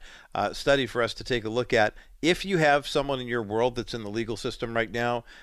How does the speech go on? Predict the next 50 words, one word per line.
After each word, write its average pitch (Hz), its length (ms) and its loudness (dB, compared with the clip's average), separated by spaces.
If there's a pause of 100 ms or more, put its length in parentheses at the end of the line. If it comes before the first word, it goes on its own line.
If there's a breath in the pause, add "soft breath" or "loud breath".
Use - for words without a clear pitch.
(120 loud breath)
maybe 104 220 -2
they've 95 140 -4
been 123 160 0
incarcerated. 113 800 0
I, 98 200 0
I 92 60 -4
still 120 260 -6
think 113 240 -8
of 98 100 -8
a 92 60 -6
very 110 260 0
dear 107 320 -2
wom-, 117 380 -4
woman 113 340 -6
at 101 60 -10
the - 80 -20
church 110 300 -8
I 107 40 -2
used 101 220 -8
to 98 80 -10
minister 110 400 -6
at, 107 220 2 (360 loud breath)
uh, 101 100 0
here 104 200 -4
in 95 80 -6
Southern 107 280 -2
California, 113 720 -2 (400 soft breath)
who 117 120 -4
had 117 160 4
a 98 40 -2
son 135 640 0
who, 110 360 -4 (360 soft breath)
uh, 98 140 2
had 101 340 -2
a, 104 60 -14
had 98 120 -8
an 92 120 -8
habitual 117 400 -2
problem 117 640 2
with 92 320 -8
drugs 131 480 2
and 95 160 -12
kind 107 180 -2
of 92 80 -10
small-time 117 540 -4
crime. 104 460 -2
And 95 140 -10 (340 loud breath)
when 113 160 -6
he 117 100 -4
was 104 220 -4